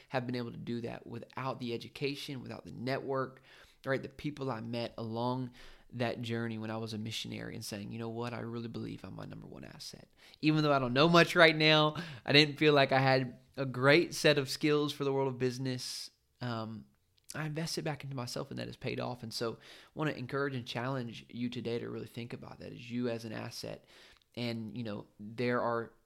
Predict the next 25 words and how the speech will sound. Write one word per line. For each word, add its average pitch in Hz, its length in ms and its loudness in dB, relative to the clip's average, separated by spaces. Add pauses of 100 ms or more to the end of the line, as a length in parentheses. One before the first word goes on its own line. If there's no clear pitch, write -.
(520)
you 127 80 -6
know, 107 120 -6
especially 160 480 -2
if 143 180 -4
I 127 180 2
ask 135 140 -4
people, 117 300 -6
"What's 131 220 -4
the 147 100 -2
ceiling 147 420 0
on 139 100 -4
your 131 120 -4
job?" 123 500 -4
right? 117 160 0
If 123 160 -4
the 135 80 -2
ceiling 156 460 -2
is 131 100 -4
just 135 240 -6
based 135 260 -2
on 123 140 -4
you 131 140 -2
and 127 100 -4
your 123 80 -4
performance, 127 720 -8